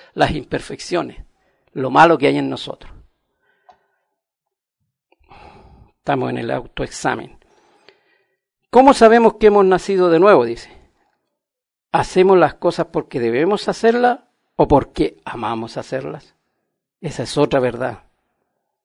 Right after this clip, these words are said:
No sacamos nada por hacerlas por hacerlas o porque estamos comprometidos, no, porque amamos hacer las cosas, hermano.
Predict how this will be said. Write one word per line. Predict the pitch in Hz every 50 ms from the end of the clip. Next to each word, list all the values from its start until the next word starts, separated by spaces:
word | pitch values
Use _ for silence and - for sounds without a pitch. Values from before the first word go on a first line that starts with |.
| _ _ _ _ _ _ _ _ _ _ _ _ _
No | 185
sacamos | 156 - 147 131 143 131 127 117
nada | 120 135 147 156 156 147
por | 143 151 139 135 135 143 _ _ _ _ _ _ _ _ _
hacerlas | - - - - 143 139 135 131
por | - - 139 127
hacerlas | 117 - - 147 147 151 147 143 135
o | 131 127 120
porque | - 120 - -
estamos | 131 - - 160 156 156 143
comprometidos, | - - 139 - - 139 127 123 117 127 135 131
no, | 123 127 143 151
porque | 143 143 131 - - 135 135
amamos | 131 - 135 151 190 208 185 143 139
hacer | 135 - - 143
las | 127 120 113 -
cosas, | _ - 135 - - - -
hermano. | 143 131 123 123 131 135